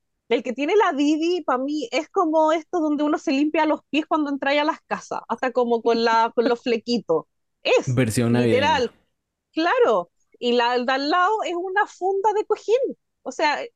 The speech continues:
Speaker 1: como, ¿qué cosa más fea que otra? Entonces, no puedo con la Didi. Pa' mí, porque ella sí ya, o sea, sé que ha hecho buenos lip sync, pero no me estáis dando nada.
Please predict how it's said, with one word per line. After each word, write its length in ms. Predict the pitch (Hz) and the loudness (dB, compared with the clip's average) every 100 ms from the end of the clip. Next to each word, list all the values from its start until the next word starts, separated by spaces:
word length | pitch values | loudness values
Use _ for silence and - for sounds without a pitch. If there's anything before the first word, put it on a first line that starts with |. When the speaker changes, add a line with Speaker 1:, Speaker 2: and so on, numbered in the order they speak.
| _ | _
Speaker 1:
como, 340 | 294 285 269 - - _ _ _ _ | -6 -4 -4 -6 -16 _ _ _ _
¿qué 140 | 320 | -2
cosa 240 | 427 453 453 | -2 0 2
más 140 | 427 - | 2 -2
fea 160 | - 403 403 | -2 -2 -2
que 120 | 370 | -4
otra? 340 | 370 226 165 - _ _ _ | -2 -4 -4 -8 _ _ _
Entonces, 560 | 233 226 240 277 254 240 233 220 220 _ | -4 0 2 2 -2 0 -2 -4 -8 _
no 200 | 220 208 | -6 -4
puedo 360 | 202 220 208 190 _ - | 0 0 0 -4 _ -6
con 120 | 214 | -2
la 120 | 196 | 0
Didi. 300 | 196 185 175 _ _ _ | -2 -4 -8 _ _ _
Pa' 140 | 214 | -4
mí, 380 | 208 226 233 226 214 | 0 2 4 4 2
porque 320 | 214 - 247 | -2 2 2
ella 180 | 254 269 | 2 -2
sí 260 | - 269 | -4 -2
ya, 200 | 254 269 214 | 0 -2 -2
o 60 | |
sea, 180 | - 196 | -4 -2
sé 240 | - 254 240 | 0 0 0
que 160 | 254 | 0
ha 120 | 226 240 | 2 0
hecho 260 | 262 269 | 0 0
buenos 260 | 247 247 262 | 2 2 2
lip 200 | 220 196 | -2 -6
sync, 320 | - 175 185 - _ _ _ _ _ - | -8 -10 -10 -14 _ _ _ _ _ -2
pero 680 | 214 208 208 202 196 170 - _ _ - | 2 4 4 2 2 0 -8 _ _ -2
no 160 | 220 | 0
me 80 | 254 | 0
estáis 180 | 302 240 | 2 2
dando 240 | 240 240 | 2 0
nada. 340 | 214 202 175 | 0 0 -2